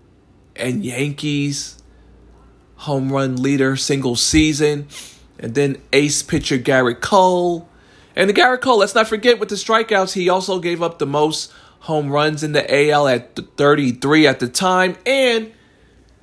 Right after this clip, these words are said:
that two-run shot that he gave up, it was his ninth consecutive postseason game giving up a home run. Well, hot damn.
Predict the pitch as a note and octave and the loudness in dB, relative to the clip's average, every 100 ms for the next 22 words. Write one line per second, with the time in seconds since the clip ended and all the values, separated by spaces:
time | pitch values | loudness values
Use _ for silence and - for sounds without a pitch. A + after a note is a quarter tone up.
0 | _ _ _ _ E3+ E3+ E3+ G#3 F3+ F3+ | _ _ _ _ 0 0 2 0 2 2
1 | E3+ - F3+ F3 E3 E3+ E3+ E3+ E3+ D#3+ | 2 0 0 0 -2 -2 -2 2 2 4
2 | G#3 G#3+ - - _ _ _ _ _ _ | 4 4 0 -8 _ _ _ _ _ _
3 | _ _ _ - D#3+ D#3+ E3+ C3+ A2+ C3 | _ _ _ -2 2 0 0 -2 -2 -2
4 | D3+ F3+ G3+ - - _ _ _ _ _ | -2 -2 -4 -10 -16 _ _ _ _ _
5 | - - A#2 - - - D#3+ - E3+ D3 | -12 -8 -4 -2 0 0 -4 -2 -4 -4
6 | - - - C#3+ D3 - C#3+ B2+ A#2 A#2 | -8 -18 -4 -2 0 0 0 0 -2 -4
7 | E3+ E3+ F3 E3 C3+ C3 C#3 C3+ C#3 C3+ | -4 -2 -2 -4 -2 -2 -2 -4 -4 -4
8 | C3 B2+ A#2 - - - _ _ _ _ | -4 -4 -6 -8 -10 -16 _ _ _ _
9 | _ _ _ - A#2+ A#2+ A#2+ D#3 D#3+ - | _ _ _ -6 -2 0 0 -2 -2 -2
10 | C#3+ C3 A2 - G#2 - | -2 0 -2 -6 -10 -16